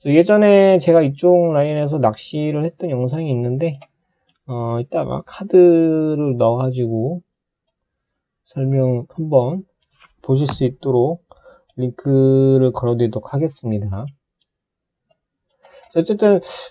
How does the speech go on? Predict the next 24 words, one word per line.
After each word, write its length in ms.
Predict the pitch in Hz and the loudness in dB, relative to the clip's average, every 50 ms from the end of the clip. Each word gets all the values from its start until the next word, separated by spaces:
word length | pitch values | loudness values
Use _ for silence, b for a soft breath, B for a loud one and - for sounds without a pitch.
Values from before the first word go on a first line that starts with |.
| B - | B -2
그 220 | 180 180 180 180 175 | 2 4 6 6 6
성암지라는 1160 | - - 233 254 262 262 262 247 226 240 240 233 233 226 226 220 220 214 208 208 214 220 208 | 4 4 4 6 8 6 6 4 2 0 0 0 0 0 0 0 0 0 0 0 0 0 0
곳이 260 | 185 180 175 208 214 | 0 0 0 0 -2
봄에는 960 | - - - 170 190 226 233 233 226 226 220 220 226 226 220 220 214 208 180 | -2 2 2 4 6 6 6 6 6 4 2 2 2 2 2 2 2 2 2
어쨌든 580 | 170 170 208 196 - - 208 190 190 185 175 | 0 0 -2 -2 -2 0 0 2 2 2 0
뭐 120 | 156 151 147 | 0 -2 -2
서상권에서 1040 | 143 - - 226 226 226 220 - 196 185 185 180 170 165 180 170 156 156 147 117 - | -4 -4 -2 -2 -2 -2 -2 -2 -2 0 0 0 0 2 2 2 2 2 0 -2 -2
낚시가 440 | 120 135 139 135 - - 165 156 147 | 0 0 0 0 0 0 0 0 2
된다는 420 | 135 143 135 139 135 143 139 135 127 | 2 0 0 0 0 0 0 0 0
뭐 100 | 117 113 | -2 -4
신호탄 1200 | - - - 208 208 208 - - 202 185 180 170 165 160 147 139 143 139 131 127 123 120 117 117 _ _ _ _ _ _ _ _ _ _ _ _ _ _ _ - | -6 -8 -8 -8 -8 -8 -10 -10 -8 -8 -6 -6 -8 -8 -8 -6 -6 -6 -6 -6 -6 -6 -8 -10 _ _ _ _ _ _ _ _ _ _ _ _ _ _ _ -16
같은 240 | 131 131 - 135 127 | -16 -12 -8 -6 -6
곳이기 360 | 127 123 - - 139 139 - | -6 -6 -6 -8 -10 -10 -8
때문에, 580 | - 143 135 127 123 127 147 156 143 117 104 101 - _ _ _ _ _ _ _ _ _ _ _ _ _ _ _ _ _ | -6 -4 -4 -2 -2 -4 -4 -4 -4 -6 -6 -8 -14 _ _ _ _ _ _ _ _ _ _ _ _ _ _ _ _ _
어, 420 | 143 131 117 117 120 120 120 123 113 - _ _ _ _ _ _ _ _ _ _ _ _ _ _ _ _ _ _ _ _ _ - | -12 -10 -8 -8 -6 -6 -6 -8 -8 -10 _ _ _ _ _ _ _ _ _ _ _ _ _ _ _ _ _ _ _ _ _ -12
낚시 380 | 120 120 117 117 117 - 165 | -8 -4 -4 -4 -4 -4 -4
방송이나 760 | 147 151 151 151 143 147 135 131 127 117 113 120 156 190 196 147 | -4 -4 -4 -4 -4 -2 -2 -2 -2 -2 -4 -4 -6 -6 -6 -6
아니면은 720 | 117 120 120 120 120 120 120 120 120 117 117 117 113 110 | -6 -4 -4 -2 -2 -2 0 0 -2 -2 -2 -2 -2 -4
주변 340 | - - - 131 135 139 139 | -6 -8 -6 -6 -6 -6 -6
분들이 920 | - 127 123 123 117 120 120 117 117 117 117 117 113 113 113 113 113 113 113 | -6 -6 -4 -2 -2 0 0 0 0 0 0 0 -2 -2 -2 -2 -2 -4 -4
다녀오셔가지고 840 | - 113 113 113 107 107 107 120 117 117 117 113 110 113 110 104 | -4 -6 -4 -4 -4 -4 -4 -4 -4 -4 -4 -4 -4 -4 -6 -6
고기 180 | 113 117 120 120 | -6 -4 -2 0
나온다라고 800 | 107 104 107 110 113 110 117 117 110 110 107 107 107 107 110 | 0 0 0 0 2 2 2 2 0 0 0 0 -2 -2 -2
하시면은 540 | 117 131 135 - 139 123 117 120 131 120 107 | -4 -6 -6 -6 -6 -4 -2 -2 -4 -4 -4